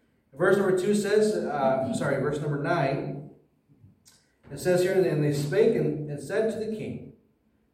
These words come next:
Nebuchadnezzar, O king, live forever. Thou, O king, hast made a decree, and every man that shall hear the sound of the cornet,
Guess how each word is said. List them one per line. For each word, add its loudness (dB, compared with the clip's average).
Nebuchadnezzar, 0
O 2
king, -8
live -2
forever. -6
Thou, 4
O 4
king, 0
hast -2
made -2
a -2
decree, 0
and -2
every -2
man 0
that 0
shall -4
hear -4
the -4
sound -2
of -2
the -6
cornet, -4